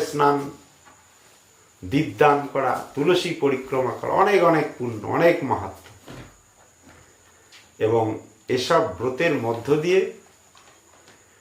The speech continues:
নিজেকে ভগবত ভক্তি, ভগবত কৃপা লাভ করার চেষ্টা করুন। এই দুর্লভ মনুষ্য দেহ, এই দুর্লভ মনুষ্য দেহকে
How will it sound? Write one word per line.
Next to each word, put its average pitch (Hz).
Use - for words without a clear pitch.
নিজেকে 151
ভগবত 135
ভক্তি, 135
ভগবত 120
কৃপা 143
লাভ 113
করার 120
চেষ্টা 127
করুন। 147
এই 113
দুর্লভ 160
মনুষ্য 165
দেহ, 120
এই 113
দুর্লভ 165
মনুষ্য 175
দেহকে 110